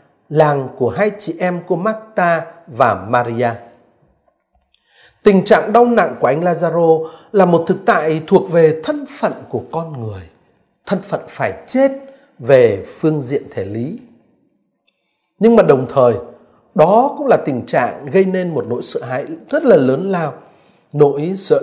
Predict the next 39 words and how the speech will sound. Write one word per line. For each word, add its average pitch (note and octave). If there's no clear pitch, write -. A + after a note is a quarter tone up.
chết. E3+
Nỗi G3+
sợ G#3+
hãi F#3
này F3
chứng C4+
tỏ A2+
tính G#3+
cách D#4
nô C4+
lệ G3
của B2
con F3
người – B2
và A#2+
nó C#3+
là F3
bằng A#2
chứng E3+
về F#3+
tình A#2
trạng C3+
nô D3
lệ D3+
bi E3+
đát B3
mà A#2+
Đức B2+
Giêsu E3
muốn F3
giải D3
thoát A#3+
chúng B3
ta G3
ra D#3+
khỏi F#2+
đó. A2
Tác E3
giả C3+